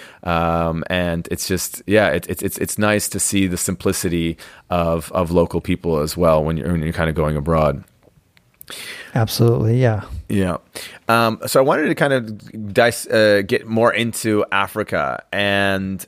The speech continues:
Speaker 1: 'cause you spent five years there, were there any kind of specific lessons or tips or advice you would give to people who are interested in exploring the African continent?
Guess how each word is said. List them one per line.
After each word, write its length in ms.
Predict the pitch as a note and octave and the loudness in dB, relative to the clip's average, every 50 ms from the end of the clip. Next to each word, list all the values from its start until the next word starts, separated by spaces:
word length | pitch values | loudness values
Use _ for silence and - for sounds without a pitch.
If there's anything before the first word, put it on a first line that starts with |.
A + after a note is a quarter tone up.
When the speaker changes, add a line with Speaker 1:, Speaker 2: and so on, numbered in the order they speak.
| - | -12
Speaker 1:
'cause 140 | - G#2+ F#2+ | -10 -8 -6
you 40 | A2+ | -6
spent 240 | - - - C#3+ B2+ | -4 -2 -2 -2 -2
five 380 | - - A#2+ A2 A2+ A#2+ A#2 G#2+ | 0 0 2 2 4 2 2 2
years 300 | G#2 G2+ G2+ G2 F#2+ E2+ | 2 2 2 2 0 0
there, 180 | F#2 E2 D2+ | 0 0 -2
were 260 | - - G2 G#2 A2 | -2 -4 -2 -2 -2
there 360 | G#2 - B2 C#3 D#3+ D#3 - - _ - | 0 2 2 2 2 2 0 -4 _ -4
any 300 | A2 B2 C3+ D3 D#3 C#3+ | -4 -2 -2 -4 -6 -6
kind 400 | - D#3 A#2+ B2 B2 B2+ B2+ - | -6 -4 -4 -2 -4 -2 -2 -2
of 720 | - - G2 G2 G2 G2 G2 G2 G2 F#2 F2 - - - _ - | -2 0 2 4 4 4 4 4 2 0 -4 -10 -16 -18 _ -14
specific 840 | - - - A2+ G#2+ - - C3+ - - - A#2+ A#2 A2 - - - | -14 -8 -6 -6 -4 -2 -2 -4 -4 -2 0 0 0 0 -2 -4 -4
lessons 580 | F#2+ G2 G2 G#2 G#2+ - - A2+ A2 A2 G#2 | 0 2 2 2 2 0 -4 -4 -4 -4 -2
or 160 | - G2 F#2+ F2+ | -2 -2 -2 -2
tips 480 | - - A2+ A2+ - - - - - | 2 2 2 2 2 0 -4 -6 -4
or 160 | - F#2+ F#2 | -2 -2 -2
advice 480 | F#2 F2 D#2+ F#2+ F#2 F#2+ G#2+ G#2 - - | 0 2 2 4 4 4 4 0 -2 -6
you 320 | - F#2+ F2+ G2 G2+ G#2 G2+ | -6 -4 -2 -2 -2 0 0
would 240 | G2 G2+ G2 F2+ E2+ | 0 -2 -2 -2 -2
give 260 | - G2 G2 F#2+ - | 0 0 0 0 -2
to 100 | - F#2+ | -6 -6
people 400 | - - G#2 - - G2+ G2+ F#2+ | -4 -6 -6 -2 0 2 2 2
who 140 | F#2 F#2 F2+ | 2 2 4
are 180 | F#2 F#2 F2+ - | 4 4 4 2
interested 400 | F#2 F#2+ - F#2+ - - G2+ F2+ | 0 -4 -6 -6 -4 -2 -2 -2
in 120 | D#2+ F#2 | -2 -2
exploring 460 | F2+ - - - - F#2 F2+ F2+ F2+ | -4 -4 -6 -6 -2 -2 0 0 0
the 100 | E2+ D#2+ | -2 -2
African 380 | - E2 E2 - E2+ - F2+ F2 | -2 -4 -4 -4 -6 -10 -8 -8
continent? 540 | - E2+ D#2 D#2+ - D#2 C#2+ C2+ B1+ - | -6 -6 -6 -6 -6 -8 -10 -10 -10 -14